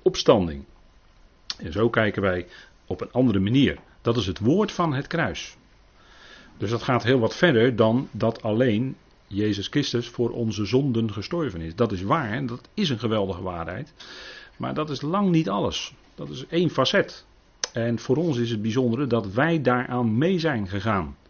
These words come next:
Die oude mensheid, weet u wel, Romeinen zes vers zes. Hebben we vorige keer bij stilgestaan. Dat is, hoort allemaal bij dat woord van het kruis. En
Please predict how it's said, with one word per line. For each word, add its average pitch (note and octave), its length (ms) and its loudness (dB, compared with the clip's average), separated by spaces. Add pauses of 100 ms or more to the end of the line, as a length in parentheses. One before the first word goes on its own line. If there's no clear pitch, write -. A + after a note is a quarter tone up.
(200)
Die G2+ 180 -6
oude A2+ 180 -4
mensheid, A2 460 -2
weet F2+ 180 -4
u G2+ 40 -6
wel, C#3+ 200 -4
Romeinen G2 340 -6
zes A2+ 200 -4
vers - 200 -8
zes. - 360 -4 (960)
Hebben F2 200 -8
we G2 60 -4
vorige A#2+ 240 4
keer B2+ 160 4
bij B2 100 4
stilgestaan. A#2 640 2
Dat G#2 240 -8
is, F#2+ 140 -12
hoort A#2+ 340 4
allemaal D3+ 400 2
bij A#2+ 180 2
dat A2 140 0
woord C#3 320 10
van D#3+ 140 6
het D#3+ 120 2
kruis. E3 600 -2
En F2+ 280 -8